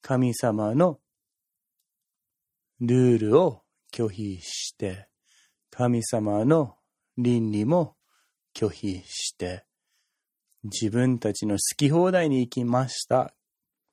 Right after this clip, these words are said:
人類は神を礼拝せず、偶像、自分の手で作ったものを拝んでいきました。ローマの二章で、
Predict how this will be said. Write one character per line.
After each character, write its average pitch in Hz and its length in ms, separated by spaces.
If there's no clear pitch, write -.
人 110 300
類 104 240
は 131 220
神 120 400
を 104 120
礼 139 240
拝 151 260
せ 151 200
ず、 139 260
偶 113 320
像、 101 420
自 113 180
分 135 260
の 147 140
手 160 160
で 151 180
作 - 260
っ 160 40
た 143 220
も 147 180
の 156 200
を 185 280
拝 107 400
ん 95 60
で 95 240
い 120 140
き 104 200
ま 104 200
し - 180
た。 101 260
ロ 127 240
ー 117 40
マ 117 140
の 104 140
二 147 180
章 120 400
で、 165 260